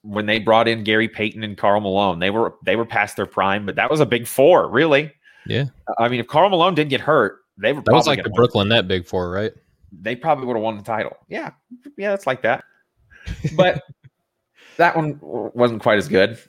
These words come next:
Speaker 1: Are you
Speaker 2: Oh,
Speaker 1: talking
Speaker 2: no.
Speaker 1: about, you talking about the K G one, or are you talking about right now?
Speaker 2: I'm talking about the K G, Paul Pierce,
Speaker 1: Okay.
Speaker 2: who was it?
Speaker 1: Yeah, no,
Speaker 2: Like
Speaker 1: that,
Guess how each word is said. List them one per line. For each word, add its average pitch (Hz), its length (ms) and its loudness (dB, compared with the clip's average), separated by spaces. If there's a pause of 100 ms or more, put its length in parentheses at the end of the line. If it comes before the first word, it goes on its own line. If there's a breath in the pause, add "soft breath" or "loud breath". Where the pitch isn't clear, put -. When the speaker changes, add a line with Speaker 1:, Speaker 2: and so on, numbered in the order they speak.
(400)
Speaker 1:
Are 104 100 2
you 104 60 4
Speaker 2:
Oh, 90 60 0
Speaker 1:
talking 110 180 -2
Speaker 2:
no. 117 60 2
Speaker 1:
about, 107 200 4 (340)
you 104 180 -12
talking 117 180 -2
about 107 100 -4
the - 60 -14
K 107 220 -2
G 104 220 -2
one, 120 180 0
or 110 40 -2
are 98 40 -2
you 92 80 -4
talking 92 160 -6
about 85 80 0
right 82 140 -2
now? 87 300 -6 (440)
Speaker 2:
I'm 98 320 -6
talking 98 260 0
about 90 200 -2
the - 60 -20
K 92 240 0
G, 90 260 -6
Paul 90 280 -2
Pierce, 90 400 -4
Speaker 1:
Okay. 92 120 -2
Speaker 2:
who 87 60 -4
was 82 200 -6
it? 80 120 -4
Speaker 1:
Yeah, 78 120 -6
no, 82 100 -8
Speaker 2:
Like 80 140 -6
Speaker 1:
that, 90 80 -4